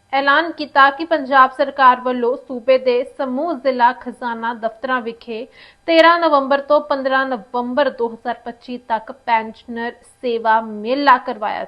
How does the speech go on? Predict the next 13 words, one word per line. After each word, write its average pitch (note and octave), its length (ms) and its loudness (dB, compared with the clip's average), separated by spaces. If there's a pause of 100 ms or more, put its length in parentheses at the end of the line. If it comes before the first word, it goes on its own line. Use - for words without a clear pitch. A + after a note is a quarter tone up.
ਜਾਵੇਗਾ। F3 420 -18 (480)
ਜੀ E4 140 2
ਹਾਂ, F#4+ 300 6
ਇਸ E4+ 200 2
ਪਹਿਲਕਦਮੀ D#4+ 680 2
ਦਾ D#4+ 160 6 (140)
ਉਦੇਸ਼ C#4 540 -2
ਸੂਬਾ C4+ 360 -4
ਸਰਕਾਰ C4 540 2
ਦੇ A#3+ 240 0 (140)
ਸਮੂਹ B3+ 280 -6
ਪੈਨਸ਼ਨਰਾਂ A#3+ 680 -8
ਨੂੰ B3 140 -10